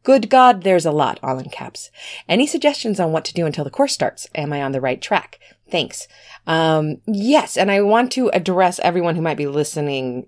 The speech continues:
to this, not, not just you, Stacy, so we make it useful for everybody. Uh, but what you're doing is exactly right. Taking a read through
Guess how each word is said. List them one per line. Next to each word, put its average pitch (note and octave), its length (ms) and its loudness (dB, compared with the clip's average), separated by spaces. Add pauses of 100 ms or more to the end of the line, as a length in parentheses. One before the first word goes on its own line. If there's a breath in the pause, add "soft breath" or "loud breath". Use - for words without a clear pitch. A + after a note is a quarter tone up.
to D3+ 120 -10
this, C3+ 360 -4 (120)
not, B2+ 380 -8 (120)
not F3 300 2
just C#3+ 280 -2
you, C3+ 120 -6
Stacy, - 360 -10
so - 200 -8
we - 100 -10
make - 220 -10
it - 120 -10 (360 loud breath)
useful F3 420 -2
for - 220 -6
everybody. D3 580 -4 (300 loud breath)
Uh, E3 220 2
but E3+ 140 4
what G#3 140 2
you're A3+ 100 -2
doing G#3 160 0
is F3 140 -4
exactly D#3+ 380 -4
right. C3+ 420 -4
Taking G3 560 -2
a D#3 100 0
read A#3 480 -2
through C#3 360 -6